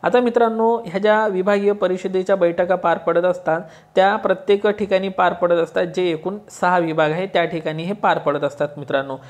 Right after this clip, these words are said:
तर विभागीय परिषद हा एक वैधानिक आयोग आहे, हा घटनात्मक आयोग नाही.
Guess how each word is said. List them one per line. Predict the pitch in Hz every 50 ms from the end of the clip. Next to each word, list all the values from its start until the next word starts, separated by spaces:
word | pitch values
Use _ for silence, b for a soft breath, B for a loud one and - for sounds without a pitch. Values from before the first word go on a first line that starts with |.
| B B B -
तर | 190 185
विभागीय | 180 185 190 208 240 233 240 233 233
परिषद | 233 233 208 196 202 202 226 214 214
हा | 208 208
एक | 208 202 202 202
वैधानिक | 185 180 175 180 180 180 190 185 -
आयोग | 170 160 156 151 147
आहे, | 139 139 135 127
हा | - - 180
घटनात्मक | 170 170 156 156 175 175 180 175 202 190 180 175
आयोग | 165 160 160 156
नाही. | 147 139 127 123 B